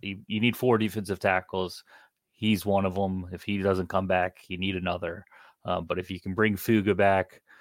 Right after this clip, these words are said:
like Evan said, Kamari Copeland becomes, if we're using the twenty nineteen season as an analogy, becomes the Deshaun Crawford contributor out of the,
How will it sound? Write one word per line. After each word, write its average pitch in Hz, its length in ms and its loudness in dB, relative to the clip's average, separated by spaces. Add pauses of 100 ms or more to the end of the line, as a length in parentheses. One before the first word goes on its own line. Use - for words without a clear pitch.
(320)
like 95 140 -2
Evan 98 240 2
said, 95 380 0
Kamari 98 340 0
Copeland 98 580 0 (160)
becomes, 98 1000 -4
if - 200 -14
we're 98 80 -6
using 92 300 -6
the 95 80 -2
twenty 98 240 -2
nineteen 95 440 -2
season 98 380 -2
as 95 160 -2
an 95 140 -2
analogy, 95 380 2
becomes 95 440 -6
the 90 120 -10
Deshaun 90 460 -2
Crawford 92 580 0 (440)
contributor 95 720 0
out 92 180 2
of 90 100 -8
the, 87 240 0